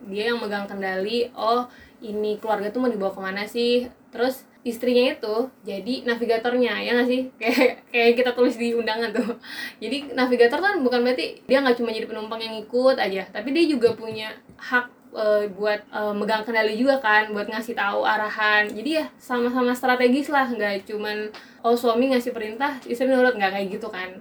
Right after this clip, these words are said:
Nah, itu sih menurut aku poin pentingnya yang perlu dipahamin gitu. Jadi jangan sampai, oh setelah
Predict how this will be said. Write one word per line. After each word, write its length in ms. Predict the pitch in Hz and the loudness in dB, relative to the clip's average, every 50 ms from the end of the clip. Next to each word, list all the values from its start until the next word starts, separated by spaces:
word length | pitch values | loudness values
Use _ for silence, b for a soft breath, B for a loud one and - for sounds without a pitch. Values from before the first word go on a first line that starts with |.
| - - - _ _ _ - 254 | -20 -20 -20 _ _ _ -20 -20
Nah, 140 | 240 - | -20 -20
itu 240 | - 254 - 240 233 | -18 -14 -10 -10 -10
sih 160 | - 240 214 | -10 -10 -14
menurut 240 | - 233 208 202 208 | -14 -16 -16 -14 -12
aku 320 | 220 220 247 247 254 254 247 | -8 -4 -2 -2 -2 -2 -4
poin 300 | - 254 240 233 233 233 | -6 -2 -2 0 0 0
pentingnya 800 | 233 233 233 233 220 - 214 208 214 208 214 226 240 254 240 233 | -2 -4 -6 -8 -10 -10 -10 -10 -8 -6 -4 -2 0 0 -2 -2
yang 60 | 226 220 220 - - 240 | -4 -10 -16 -20 -18 -14
perlu 420 | - 233 233 233 240 254 254 254 | -8 -4 -2 0 0 0 0 -2
dipahamin 1300 | 233 220 226 226 226 226 226 233 233 - _ _ _ _ _ _ _ - 233 226 240 240 240 262 269 254 | -4 -6 -8 -10 -10 -10 -10 -10 -12 -14 _ _ _ _ _ _ _ -12 -6 -2 0 2 4 4 4 4
gitu. 220 | 226 208 202 - 196 | 2 0 -2 -6 -10
Jadi 200 | 196 196 208 240 226 | -10 -8 -8 -4 -2
jangan 320 | 233 226 214 214 226 220 | -2 -2 -2 -4 -8 -8
sampai, 240 | 220 262 262 262 - - | -4 -4 -4 -4 -6 -8
oh 100 | - 262 | -8 -8
setelah 300 | 262 247 - 226 220 233 | -8 -6 -4 -4 -6 -6